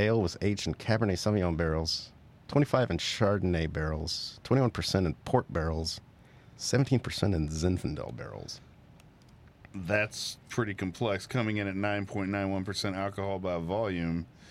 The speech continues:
Speaker 2: Bottled May sixth, twenty ten. So
Speaker 1: Yeah.
Speaker 2: this has eleven years on it.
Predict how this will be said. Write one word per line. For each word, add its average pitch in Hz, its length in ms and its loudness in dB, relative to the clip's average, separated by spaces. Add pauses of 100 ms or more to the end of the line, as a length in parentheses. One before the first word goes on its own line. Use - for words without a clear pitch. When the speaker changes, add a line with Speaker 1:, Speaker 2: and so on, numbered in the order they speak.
(340)
Speaker 2:
Bottled 117 760 6
May 123 440 2
sixth, - 680 -2 (140)
twenty 123 380 0
ten. 87 480 -4
So 87 140 -4
Speaker 1:
Yeah. 85 80 0
Speaker 2:
this 190 460 0 (400)
has 120 300 2
eleven 123 680 2
years 120 400 2
on 98 240 -2
it. 87 120 -8